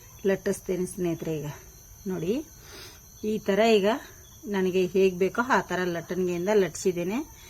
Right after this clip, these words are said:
ಇದನ್ನೀಗ ಯಾವ ಆಕಾರದಲ್ಲಿ, ನಿಮಗೆ ಡೈಮಂಡ್ ಶೇಪ್ ಅಂದ್ರೆ ಡೈಮಂಡ್ ಶೇಪ್ ಕಟ್ ಮಾಡ್ಕೊಳ್ಳಿ, ಇಲ್ಲ ಅಂದ್ರೆ ಚೌಕಾಕಾರದಲ್ಲಿ ಕೂಡ ಕಟ್ ಮಾಡ್ಕೊಳ್ಳಿ. ನೋಡಿ, ನಾ ಪಿಜ್ಜಾ ಕಟರಿಂದ ಕಟ್ ಮಾಡ್ತಾ ಇದ್ದೀನಿ, ಅದು ಕೂಡ ಚೆನ್ನಾಗಿರುತ್ತೆ.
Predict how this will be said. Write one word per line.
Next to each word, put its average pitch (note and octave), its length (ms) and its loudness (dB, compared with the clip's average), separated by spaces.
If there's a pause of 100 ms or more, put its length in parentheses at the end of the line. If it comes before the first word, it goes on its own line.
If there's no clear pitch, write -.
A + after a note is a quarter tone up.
(380)
ಇದನ್ನೀಗ C4 380 2 (380)
ಯಾವ G#3 200 8 (380)
ಆಕಾರದಲ್ಲಿ, G#3 500 4 (180)
ನಿಮಗೆ G#3 240 2 (100)
ಡೈಮಂಡ್ G3 320 2
ಶೇಪ್ F#3+ 240 -2
ಅಂದ್ರೆ F3+ 260 -4 (180)
ಡೈಮಂಡ್ F3 320 -2
ಶೇಪ್ E3+ 240 -6
ಕಟ್ F3 220 -10
ಮಾಡ್ಕೊಳ್ಳಿ, F#3+ 320 -4 (200)
ಇಲ್ಲ C#4 160 0 (160)
ಅಂದ್ರೆ A#3+ 260 2 (720)
ಚೌಕಾಕಾರದಲ್ಲಿ A3+ 840 2 (100)
ಕೂಡ A3+ 100 4 (140)
ಕಟ್ A3+ 200 -2
ಮಾಡ್ಕೊಳ್ಳಿ. F3+ 380 -4 (540)
ನೋಡಿ, E3+ 240 -4
ನಾ F3+ 60 -6 (100)
ಪಿಜ್ಜಾ F#3 320 0
ಕಟರಿಂದ F#3 440 -2 (120)
ಕಟ್ D#3+ 200 -6
ಮಾಡ್ತಾ D#3+ 220 -6
ಇದ್ದೀನಿ, D#3+ 180 -6 (500)
ಅದು G3 180 4
ಕೂಡ G3 100 2 (120)
ಚೆನ್ನಾಗಿರುತ್ತೆ. F3+ 720 -2